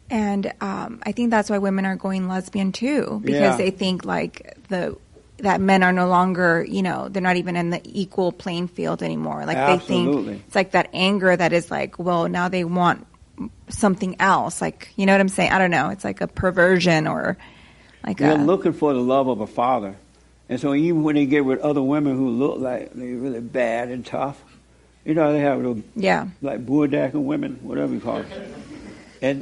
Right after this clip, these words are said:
Speaker 2: they think that that's the image of a man because they're looking for the father's love. And so if the, if men are not gonna do it, they're gonna find something that look like a man. But it's not the real deal. And then they end up getting fat, fat and fighting and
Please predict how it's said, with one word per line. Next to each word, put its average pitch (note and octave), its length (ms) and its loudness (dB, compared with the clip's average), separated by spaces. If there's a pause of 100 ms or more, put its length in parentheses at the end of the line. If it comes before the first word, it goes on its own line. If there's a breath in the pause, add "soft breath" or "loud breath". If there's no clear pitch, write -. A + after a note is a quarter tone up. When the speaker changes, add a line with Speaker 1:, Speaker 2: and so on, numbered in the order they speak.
Speaker 2:
they E3 220 4
think E3+ 520 0
that D3 200 2
that's D3 180 -2
the D#3+ 120 -6
image D#3 320 2
of B2 140 2
a A#2 40 -2
man C3 380 2
because A#2+ 280 -4
they're C3 100 0
looking D#3 420 2
for A#2+ 260 -2
the G2+ 80 -8
father's A#2 520 -2
love. G2+ 260 -8 (500 soft breath)
And B2+ 160 -2
so C#3 220 0
if A2+ 100 -2
the, B2 200 -4 (120)
if B2 80 -4
men C#3+ 380 2
are F3+ 60 2
not C#3+ 240 2
gonna B2+ 180 0
do B2+ 260 -2
it, A#2 40 -2
they're B2+ 100 -2
gonna C3 220 0
find C3 340 0
something A#2+ 240 -4
that A#2 100 -6
look D3+ 220 0
like A#2 220 -4
a A2 80 -10
man. G#2 280 -10 (600 soft breath)
But B2+ 160 -2
it's A2 120 -4
not B2+ 220 2
the A2+ 80 -6
real A#2 200 -4
deal. C3+ 240 0
And A#2 120 -4
then C#3 120 0
they C#3 60 0
end C#3 200 -2
up C3 160 -4
getting A#2+ 240 -4
fat, - 520 -2
fat C#3+ 320 0
and A#2 140 -10
fighting C#3 480 0
and G#2+ 340 -10